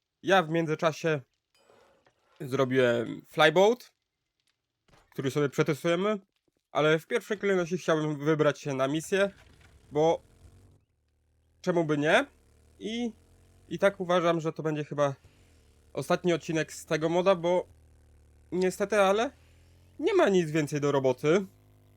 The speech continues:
na tej modyfikacji na chwilę obecną. To nie była jakaś duża, więc i tak był,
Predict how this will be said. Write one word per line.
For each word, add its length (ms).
na 140
tej 100
modyfikacji 960
na 140
chwilę 280
obecną. 560
To 60
nie 100
była 160
jakaś 280
duża, 560
więc 560
i 100
tak 160
był, 240